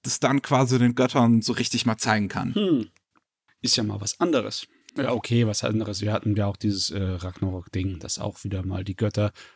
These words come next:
Speaker 2: und die Menschen müssen sich messen war, aber da war es ein bisschen <laughs> weniger intellektuell.
Speaker 1: <laughs> Ja, das klingt hier schon mehr nach No Games Live oder sowas.
Speaker 2: Mhm.
Speaker 1: Äh, nee, wie hieß,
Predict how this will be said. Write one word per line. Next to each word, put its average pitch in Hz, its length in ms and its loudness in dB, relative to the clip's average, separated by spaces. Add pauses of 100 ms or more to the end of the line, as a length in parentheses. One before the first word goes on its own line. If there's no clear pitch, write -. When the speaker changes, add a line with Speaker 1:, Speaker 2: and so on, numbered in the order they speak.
Speaker 2:
und 110 140 -2
die 110 40 0
Menschen 107 320 2
müssen 107 180 0
sich 101 160 -4
messen 107 420 0
war, 104 300 -2
aber 101 380 -2 (400)
da 113 120 -2
war 120 120 4
es 113 100 2
ein 107 80 -2
bisschen 117 360 2 (520)
<laughs> 123 320 2 (600)
weniger 147 960 2
intellektuell. 120 880 -2 (180)
Speaker 1:
<laughs> 247 160 0 (1600)
Ja, 113 240 4
das 147 160 2
klingt 233 220 2
hier 185 100 2
schon 170 200 0
mehr 151 140 4
nach 147 140 2
No 135 200 4
Games 120 320 2
Live 120 280 2
oder 95 140 0
sowas. 98 360 -2
Speaker 2:
Mhm. 120 360 2 (100)
Speaker 1:
Äh, 92 260 4
nee, 95 200 2
wie 113 80 -6
hieß, - 180 -8